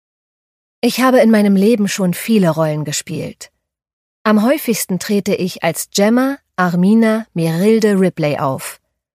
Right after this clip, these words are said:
Kronprinzessin von Andvari, von bösen Zungen auch Glimmer genannt.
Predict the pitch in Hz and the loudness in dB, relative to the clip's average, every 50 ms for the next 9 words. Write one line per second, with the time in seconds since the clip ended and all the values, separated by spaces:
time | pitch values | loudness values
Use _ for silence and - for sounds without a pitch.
0 | _ _ _ _ - - 226 262 294 269 - 240 226 214 - 208 185 - 190 180 | _ _ _ _ -2 2 2 2 2 2 0 0 -2 0 0 -2 -2 -2 -2 -4
1 | - 202 185 - 170 175 175 175 185 180 170 160 156 - - - - - _ _ | -4 -2 -2 -2 -2 -2 0 0 0 0 0 -2 -6 -8 -12 -14 -16 -18 _ _
2 | _ _ _ _ _ _ _ _ _ _ _ _ - 175 175 180 185 202 220 214 | _ _ _ _ _ _ _ _ _ _ _ _ -6 -2 0 2 4 4 4 4
3 | 190 196 175 - 214 196 196 185 180 - 175 175 165 160 - - - _ _ _ | 2 0 -2 -2 0 0 0 0 0 0 0 0 -2 -4 -6 -12 -20 _ _ _
4 | 202 196 202 220 208 170 139 - 143 - - 160 160 156 151 147 135 - - - | 2 4 4 4 4 2 0 -4 -8 -8 -8 -6 -6 -6 -6 -8 -10 -12 -14 -16